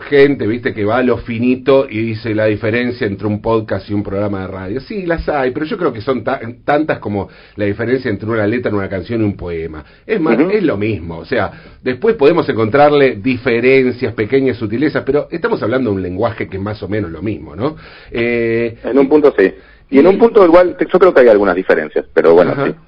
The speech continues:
Speaker 2: Continúa, continúa.
Speaker 1: Sí, eh, obviamente las hay, pero me parece que el podcast también, eh, encontró, eh, esto lo, lo comentaba Lupe también, y con eso tenía que ver la, la iniciativa de, de, de dar también lugar a,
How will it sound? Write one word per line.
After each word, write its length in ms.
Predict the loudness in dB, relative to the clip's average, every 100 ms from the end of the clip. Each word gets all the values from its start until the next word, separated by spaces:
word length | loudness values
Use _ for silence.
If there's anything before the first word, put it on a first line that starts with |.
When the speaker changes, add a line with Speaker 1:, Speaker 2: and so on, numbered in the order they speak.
| _ 0
Speaker 2:
Continúa, 440 | 2 2 2 2
continúa. 400 | 2 0 0 0 -6 -10
Speaker 1:
Sí, 340 | -4 -2 -4 -10 _
eh, 200 | -16 -10
obviamente 580 | 0 4 4 4 4 2
las 240 | 0 0 0
hay, 240 | 0 0 0
pero 160 | 2
me 80 | 4
parece 260 | 2 -4 -4
que 140 | -4
el 260 | -2 -4 -2
podcast 440 | -4 -2 -4 -4
también, 380 | -4 -2 -2 -4
eh, 260 | -4 -4 -2
encontró, 680 | -4 -2 -2 0 2 2 2
eh, 360 | -2 0 0 0
esto 180 | -2
lo, 300 | 0 0 0
lo 180 | -2 -4
comentaba 420 | -4 -4 -2 0
Lupe 840 | 0 0 0 0 0 0 0 0 -2
también, 340 | 0 0 2
y 60 | 0
con 180 | 0 0
eso 280 | 0 -2 -4
tenía 260 | -2 -2
que 100 | -2
ver 220 | 0 0
la, 240 | 0 -4 -4
la 100 | -6
iniciativa 520 | -6 -4 -4 0 0
de, 160 | 2 0
de, 200 | -4 -6
de 140 | -4
dar 200 | -4 -2
también 340 | -4 -2 -2
lugar 340 | 0 0 0 0
a, 160 | -4